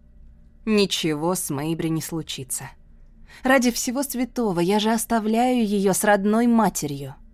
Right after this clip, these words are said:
Но этот аргумент казался мне таким же зыбким, как лифчик Кристаль Лин. «Ждать не буду!» крикнула она, подтащила Мэйбри к сверкающему красному кабриолету и на скорости вырулила с подъездной дорожки,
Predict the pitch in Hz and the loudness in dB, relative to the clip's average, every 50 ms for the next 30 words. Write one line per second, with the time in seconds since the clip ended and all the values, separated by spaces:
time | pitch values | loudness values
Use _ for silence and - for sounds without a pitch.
0 | - - - - - - - - - - - - - - - - 285 330 320 302 | -20 -20 -20 -20 -20 -20 -20 -20 -20 -20 -20 -20 -20 -20 -12 -8 -6 -2 0 2
1 | 240 240 247 - - - 165 151 160 156 156 156 165 175 190 185 - - 160 147 | 2 0 0 -4 -4 -4 -4 -2 -2 -2 -2 -2 0 -2 -2 -4 -6 -6 -6 -4
2 | 147 156 151 160 156 - 170 156 156 156 156 151 - 165 160 - - 170 156 147 | -2 -2 -2 -2 -4 -6 -6 -6 -6 -6 -6 -4 -6 -6 -6 -6 -6 -6 -6 -4
3 | 147 151 147 143 143 175 233 226 - - - - 170 165 165 - - - - - | -4 -4 -4 -4 -4 -4 -6 -6 -8 -10 -8 -4 -4 -4 -4 -8 -14 -20 -20 -8
4 | - - 247 240 - 202 180 180 202 - - - 226 - - - - - 131 131 | -2 -2 0 0 2 0 0 0 -2 -4 -6 -8 -8 -8 -8 -10 -6 -4 -4 -4
5 | - - 147 147 147 147 139 131 131 131 139 - - - - - - - - - | -4 -4 -2 -2 -2 0 -2 -4 -6 -8 -10 -14 -20 -20 -20 -20 -20 -20 -20 -20
6 | - - - - - _ - - 302 269 247 214 226 - 359 415 - 427 440 453 | -20 -20 -20 -20 -20 _ -2 0 2 4 6 6 6 6 6 6 4 6 6 6
7 | 392 330 339 339 311 339 339 339 330 320 - - - - - - - - - - | 6 6 6 6 6 6 6 4 4 2 -2 -10 -20 -20 -20 -20 -20 -20 -8 0
8 | - 214 190 180 - 175 160 156 151 151 147 147 147 147 151 190 220 226 226 - | 2 4 4 4 2 -2 -2 0 2 2 2 2 2 2 0 -2 -2 -4 -6 -10
9 | - - - - - - 240 233 - - 247 233 226 - - 311 302 254 226 202 | -18 -20 -20 -16 -8 -6 -6 -4 -2 0 0 0 0 0 -2 0 2 2 2 2
10 | 196 202 202 190 175 185 175 - - - 170 175 175 170 - 180 175 170 156 151 | 2 2 0 0 0 -2 -4 -4 -8 -4 -4 -4 -4 -4 -4 -4 -2 -2 -4 -6
11 | - - 160 151 147 156 - 165 160 160 - - 165 147 147 143 - - 147 143 | -6 -6 -6 -6 -6 -6 -4 -4 -4 -4 -4 -6 -6 -4 -6 -6 -6 -6 -6 -4
12 | 151 143 143 143 147 180 220 240 233 - 214 196 190 - - 240 220 202 185 - | -2 0 0 0 0 0 -2 -2 -4 -4 -6 -6 -4 0 4 6 6 6 6 4
13 | - - - 208 202 190 175 170 - - 185 165 156 165 180 185 180 175 160 156 | 0 0 4 4 4 4 4 0 0 -2 -2 -2 0 2 2 2 2 2 2 2
14 | 156 156 156 151 - - - 165 151 156 165 165 165 165 170 170 160 156 143 151 | 2 0 0 -2 -4 -6 -8 -6 -4 -2 -2 -2 0 0 0 0 0 0 0 0
15 | 151 160 202 233 226 - - - - 175 170 | 0 0 0 -2 -4 -6 -10 -8 -6 -6 -6